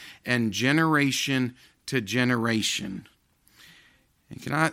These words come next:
can I say this? We're reminded in Ephesians chapter number two that we are by nature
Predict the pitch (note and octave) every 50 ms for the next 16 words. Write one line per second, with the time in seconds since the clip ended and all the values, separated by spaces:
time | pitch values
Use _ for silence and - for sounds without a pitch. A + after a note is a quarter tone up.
0 | - - - C3+ D3 D3 C3 - E3+ E3 D#3+ D3+ D3+ D3+ D3 - - C#3 C3+ C3
1 | C3 B2+ C3 C3+ C#3+ D3+ D3+ C#3+ C#3 D3 C#3 - - C3+ C3 B2 B2 A#2+ - B2
2 | A#2 G#2+ - - D3 D3+ D3+ C#3 B2+ D3+ C#3+ C3+ B2+ - - D3 C#3 D3 C#3+ -
3 | D3 C3+ C#3 C#3 C3+ C3+ C3+ C3 B2+ - - D3 C#3+ C#3+ C#3+ C#3+ C#3 C3+ - _
4 | - - - - - - - - _ - C3+ C3+ B2 A2+ A#2+ B2+ C#3+ C#3+ D3+ -
5 | C3 C#3 C#3+ C#3+ C#3+ C#3+ C#3 C3 G#2+ G#2+ C#3 B2+ B2 A#2+ A2+ A2+ A2+ A2+ A#2 B2
6 | C3+ C#3 C#3 C3+ A#2+ - - - - A2+ G#2 F#2+ F2 F#2 G2